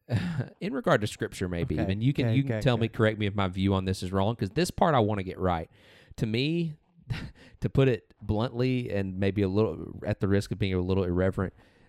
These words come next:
Speaker 1: the, uh, the magic happens in the mouth. Like, like,
Speaker 2: Yes.
Speaker 1: that's where,
Speaker 2: Yeah.
Speaker 1: that's where the whatever goes on, whatever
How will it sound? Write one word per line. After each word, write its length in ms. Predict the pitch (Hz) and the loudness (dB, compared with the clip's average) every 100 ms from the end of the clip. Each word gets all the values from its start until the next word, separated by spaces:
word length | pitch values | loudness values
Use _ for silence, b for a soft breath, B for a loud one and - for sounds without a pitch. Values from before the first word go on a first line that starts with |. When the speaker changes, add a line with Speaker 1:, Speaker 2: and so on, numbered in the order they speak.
| b | b
Speaker 1:
the, 300 | 104 98 98 | 0 2 4
uh, 380 | 90 85 80 80 85 _ _ - | 2 0 -2 -4 -8 _ _ -20
the 180 | 95 104 | -6 -2
magic 500 | 98 101 120 143 - | 0 0 0 -2 -2
happens 420 | 113 101 98 87 | -2 0 -2 -4
in 140 | 90 85 | -6 -4
the 40 | |
mouth. 440 | 78 67 - - - - _ _ _ _ _ _ _ _ - | -6 -8 -10 -14 -20 -20 _ _ _ _ _ _ _ _ -16
Like, 140 | - - - | -16 -12 0
like, 140 | 123 | 0
Speaker 2:
Yes. 100 | 92 | 2
Speaker 1:
that's 260 | 110 120 - | 2 2 2
where, 280 | 113 101 92 | 2 4 4
Speaker 2:
Yeah. 40 | 90 | 2
Speaker 1:
that's 240 | 104 107 107 | 2 0 2
where 220 | 104 95 | 4 4
the 340 | 95 92 87 | 4 2 4
whatever 480 | 87 90 95 110 113 | 2 2 2 4 2
goes 280 | 110 110 101 | 4 4 4
on, 460 | 110 117 127 127 123 b b b b b | 2 2 0 -2 -8 b b b b b
whatever 720 | - 92 104 110 110 104 98 | -2 2 4 6 4 6 2